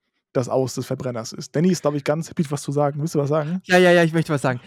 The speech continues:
Speaker 2: Ich möchte
Speaker 1: Ja.
Speaker 2: noch mal zum Thema Einkaufen kommen, weil ich das
Speaker 1: Ja.
Speaker 2: nämlich, äh, selber
Speaker 1: Du selber
Speaker 2: gemerkt habe.
Speaker 1: einkaufen gehst.
Speaker 2: Genau, seit zweieinhalb
Speaker 1: <laughs>
Speaker 2: Jahren ernähre ich mich, nee, seit fast drei Jahren sogar schon ernähre ich mich ge-, vegetarisch. Und dann habe ich wirklich erst mal angefangen, auf hinten drauf zu gucken, was da steht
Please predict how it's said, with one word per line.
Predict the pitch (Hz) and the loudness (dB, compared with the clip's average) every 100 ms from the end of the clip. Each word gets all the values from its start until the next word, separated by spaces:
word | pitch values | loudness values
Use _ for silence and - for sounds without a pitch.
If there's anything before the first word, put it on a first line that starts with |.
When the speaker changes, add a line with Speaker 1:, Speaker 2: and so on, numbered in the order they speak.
| - - | -18 -6
Speaker 2:
Ich | 131 | 2
möchte | 185 139 | 2 2
Speaker 1:
Ja. | |
Speaker 2:
noch | 165 | 0
mal | 147 | -2
zum | 156 147 | -4 -2
Thema | 165 156 143 | 0 0 0
Einkaufen | 180 - 147 123 131 | -2 0 -4 -4 -2
kommen, | 135 120 123 | -2 -2 0
weil | 143 | 0
ich | 156 | -2
das | 151 | -2
Speaker 1:
Ja. | 139 | 0
Speaker 2:
nämlich, | 139 139 - | 0 -4 -10
äh, | - 123 127 127 123 131 | -12 -6 -4 -4 -4 -4
selber | 143 143 | -2 2
Speaker 1:
Du | 156 | 4
selber | |
Speaker 2:
gemerkt | 185 | 4
habe. | 143 | 2
Speaker 1:
einkaufen | 151 135 147 139 | 0 0 0 0
gehst. | 135 127 - - | -4 -4 -12 -6
Speaker 2:
Genau, | 151 156 160 139 127 131 131 | 2 4 4 4 0 2 2
seit | 139 147 | 2 0
zweieinhalb | - 185 196 185 165 | 4 4 6 4 4
Speaker 1:
<laughs> | |
Speaker 2:
Jahren | 156 165 156 | 0 0 -2
ernähre | 147 143 143 | 0 0 -2
ich | 143 143 | -4 -6
mich, | 127 - _ - - - - 127 | -8 -10 _ -20 -20 -20 -20 -18
nee, | |
seit | 127 127 | -18 -12
fast | 262 - - | -10 -10 -6
drei | 180 185 | -4 -2
Jahren | 139 | -2
sogar | 131 131 123 | -4 -4 -4
schon | 143 | -6
ernähre | 135 139 135 | -6 -4 -4
ich | 123 | -4
mich | 135 123 | -6 -6
ge-, | - | -10
vegetarisch. | 131 131 123 123 120 117 | -10 -10 -8 -10 -10 -6
Und | 143 | -2
dann | 170 | 0
habe | 151 151 | 0 -2
ich | 131 | -6
wirklich | 175 170 - | -8 -6 -6
erst | 160 151 | -4 -2
mal | |
angefangen, | 147 156 - 147 | -2 -4 -4 -4
auf | 147 135 _ _ _ _ _ _ | -4 -6 _ _ _ _ _ _
hinten | 156 143 | -2 -2
drauf | 135 143 151 | 0 0 0
zu | - | -6
gucken, | 147 - | -8 -6
was | 127 - | -8 -6
da | 131 | -8
steht | - 175 | -2 -2